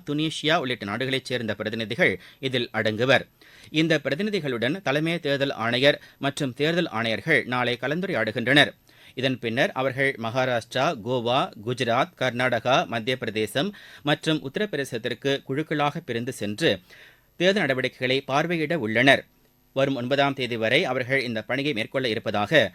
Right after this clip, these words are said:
தேர்தல் ஆணையத்தின் செய்திக்குறிப்பு தெரிவிக்கிறது. ஆன்லைன் மூலம் மேற்கொள்ளப்படும் தீவிரவாதத்திற்கு ஆதரவான நடவடிக்கைகளால் உலகளாவிய பாதுகாப்புக்கு அச்சுறுத்தல் ஏற்பட்டிருப்பதாக இந்தியா கூறியுள்ளது. பிரான்சின் லயான் நகரில் நடைபெற்ற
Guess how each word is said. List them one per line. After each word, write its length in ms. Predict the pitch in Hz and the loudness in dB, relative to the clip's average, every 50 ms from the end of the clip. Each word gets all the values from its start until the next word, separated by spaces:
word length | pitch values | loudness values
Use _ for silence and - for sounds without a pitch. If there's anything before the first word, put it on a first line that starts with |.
| - - - - - | -8 -20 -20 -12 -4
தேர்தல் 300 | - 156 170 180 190 190 | 0 2 2 4 2 0
ஆணையத்தின் 480 | - 135 135 131 131 123 - 127 110 - | 0 0 0 0 -2 -2 -4 -6 -6 -4
செய்திக்குறிப்பு 600 | - 131 143 151 139 - 120 113 107 - 123 123 123 127 - | -4 -4 -2 -2 -4 -4 -4 -4 -4 -2 -2 0 0 -2 -2
தெரிவிக்கிறது. 680 | - 151 151 151 135 127 110 - 123 113 113 113 143 127 - - _ _ _ _ _ _ _ _ _ _ _ _ _ - | -2 -2 -2 -2 -4 -6 -6 -4 -2 0 2 4 4 4 4 0 _ _ _ _ _ _ _ _ _ _ _ _ _ 2
ஆன்லைன் 520 | 143 165 214 240 233 240 233 226 220 156 | 4 6 6 6 4 2 0 0 0 0
மூலம் 260 | 131 143 160 170 147 120 | 2 2 2 2 2 0
மேற்கொள்ளப்படும் 580 | 131 135 - 143 143 139 - 131 139 139 147 - - - | -2 0 0 0 2 2 2 2 2 2 2 0 -6 -4
தீவிரவாதத்திற்கு 680 | 175 180 214 214 202 185 165 160 156 156 147 147 - 143 | -2 0 2 2 2 2 0 0 -2 -4 -6 -4 -2 -2
ஆதரவான 360 | 92 104 123 127 135 156 160 | 0 0 0 -2 -2 -2 -2
நடவடிக்கைகளால் 720 | 113 107 110 110 117 110 - 101 113 110 110 127 160 202 202 - - - _ | -2 -2 -2 -2 -2 -2 -2 -2 0 4 4 4 4 4 0 -6 -16 -12 _
உலகளாவிய 500 | 135 143 139 160 160 156 175 185 202 190 | -2 -2 0 2 4 4 4 4 2 2
பாதுகாப்புக்கு 720 | 190 139 135 139 131 127 131 127 - 123 117 - - 147 147 - | 2 2 2 2 2 0 -2 -2 -2 -4 -6 -2 0 0 0 0
அச்சுறுத்தல் 480 | - 131 143 - - 190 180 202 180 131 | -2 -4 -4 -4 -6 -8 -6 -4 -4 -4
ஏற்பட்டிருப்பதாக 720 | 120 - - 117 120 110 - 107 104 104 104 - 160 127 104 - | -4 -4 -6 -8 -6 -4 -2 -2 0 0 2 4 4 4 4 2
இந்தியா 400 | 131 139 160 156 151 131 127 123 123 120 - | -2 -4 -4 -4 -2 -2 -2 -2 -2 -4 -6
கூறியுள்ளது. 600 | - 135 131 127 117 110 110 110 127 131 127 120 - - _ _ - - - - - _ _ - | -6 -6 -6 -4 -4 -4 -2 0 2 2 2 2 0 -2 _ _ -20 -20 -20 -20 -20 _ _ -6
பிரான்சின் 500 | - 147 147 151 147 139 - 151 147 147 | -2 0 0 0 0 -2 -2 -2 -2 -2
லயான் 360 | 87 110 127 143 156 180 175 | 0 0 0 2 2 2 2
நகரில் 220 | 156 147 147 135 | 0 0 0 -2
நடைபெற்ற 440 | 113 113 107 110 107 - - 131 151 | -2 -2 -2 -2 -4 -2 0 0 0